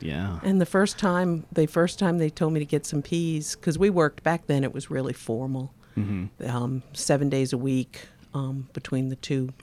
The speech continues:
Speaker 2: the cook and me, seven days a week, three meals a day.
Speaker 1: Wow.
Speaker 2: Full-time butlers. Um, and you didn't, there was a bell under the carpet,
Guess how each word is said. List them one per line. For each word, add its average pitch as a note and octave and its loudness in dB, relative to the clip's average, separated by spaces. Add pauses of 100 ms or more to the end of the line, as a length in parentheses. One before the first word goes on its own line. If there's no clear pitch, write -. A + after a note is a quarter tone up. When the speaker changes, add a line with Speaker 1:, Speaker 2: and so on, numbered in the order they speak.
(160)
Speaker 2:
the D3+ -6
cook - -4
and B2+ -2
me, C3+ -6 (480)
seven D3 2
days C#3 2
a C#3 0
week, B2+ -2
three D3 -4
meals C3 0
a B2+ -2
day. C3+ -8
Speaker 1:
Wow. G#2 -4 (220)
Speaker 2:
Full-time C3+ -2
butlers. C3 -6 (760)
Um, C3 -2 (200)
and C#3 -2
you C3+ -2
didn't, C#3 -2 (640)
there C3+ 2
was C3+ -2
a A#2 0
bell C#3 -2
under C3+ 0
the C3 -4
carpet, B2+ -2